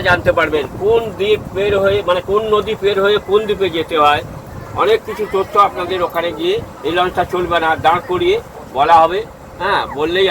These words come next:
আপনারা বুঝতে পারবেন। আর আমার ভারতবর্ষে পশ্চিমবাংলার শেষ প্রান্ত হচ্ছে এই বকখালি। আপনি বকখালি সি বিচে নেমে সোজা দক্ষিণ দিকে তাকাবেন, কোনো কুল কিনারা দ্বীপ কোথাও কিছুই নেই, অকুল জল। এই বঙ্গোপসাগর,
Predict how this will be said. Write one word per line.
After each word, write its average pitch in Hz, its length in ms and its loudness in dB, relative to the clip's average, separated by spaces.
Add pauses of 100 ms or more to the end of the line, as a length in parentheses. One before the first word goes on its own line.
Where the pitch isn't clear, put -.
আপনারা 156 340 -2
বুঝতে 151 260 -6
পারবেন। 123 340 -2 (880)
আর 202 160 6
আমার 302 140 4 (140)
ভারতবর্ষে 202 840 4 (480)
পশ্চিমবাংলার 233 720 2
শেষ 254 180 6 (120)
প্রান্ত 233 340 6
হচ্ছে 226 200 0
এই 208 140 0
বকখালি। 147 420 0 (320)
আপনি 170 200 0
বকখালি 226 480 2
সি 226 140 0
বিচে 226 180 0 (120)
নেমে 220 220 4 (100)
সোজা 220 240 0 (100)
দক্ষিণ 226 300 -2
দিকে 226 220 -2
তাকাবেন, 196 360 2 (360)
কোনো 240 280 6 (200)
কুল 233 280 8 (140)
কিনারা 220 360 4 (160)
দ্বীপ 226 240 4 (140)
কোথাও 196 280 2 (120)
কিছুই 180 400 -2
নেই, 135 140 0 (480)
অকুল 233 360 4 (160)
জল। 147 280 4 (360)
এই 175 120 2
বঙ্গোপসাগর, 202 680 4